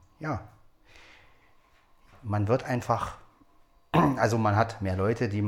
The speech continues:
die das hören und, äh, die, die davon begeistert sind. Und ich finde das einfach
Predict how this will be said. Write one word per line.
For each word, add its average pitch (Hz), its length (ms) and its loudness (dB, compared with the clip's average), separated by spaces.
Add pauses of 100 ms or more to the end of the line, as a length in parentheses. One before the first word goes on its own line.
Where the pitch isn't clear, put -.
(100)
die 101 100 -4
das 98 220 -2
hören 113 340 4
und, 98 440 -6
äh, 87 300 -4
die, 95 340 -6
die 101 120 -8
davon 98 260 -4
begeistert 92 520 -4
sind. 90 220 -6
Und 85 160 -8
ich 85 140 -14
finde 95 180 -8
das - 100 -10
einfach 90 340 -8